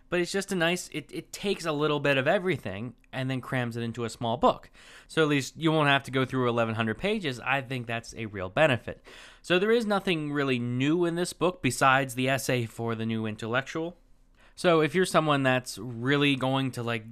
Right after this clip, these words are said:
dive in, you know you want to read everything she's ever done, then you can kinda pass on this book because there's not gonna be anything new besides the beginning essay.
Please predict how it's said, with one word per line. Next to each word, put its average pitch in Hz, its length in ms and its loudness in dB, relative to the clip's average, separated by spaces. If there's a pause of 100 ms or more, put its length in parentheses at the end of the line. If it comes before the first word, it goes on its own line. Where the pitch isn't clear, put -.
(240)
dive 147 360 4
in, 139 200 0
you 156 180 -2
know 151 240 -2
you 139 160 0
want 135 220 -2
to 131 100 -4
read 135 320 -2
everything 139 580 0
she's 127 280 -4
ever 135 240 -2
done, 131 360 -2 (400)
then 160 460 -4
you 190 140 -8
can 208 160 -2
kinda 190 240 0
pass 214 320 0
on 104 160 0
this 101 120 -8
book - 280 -8
because 113 260 -6
there's 117 160 -4
not 120 160 -4
gonna 113 140 -6
be 113 100 -2
anything 113 320 -2
new 127 160 0
besides 110 400 -2
the 110 80 -8
beginning 104 340 -6
essay. 143 380 -4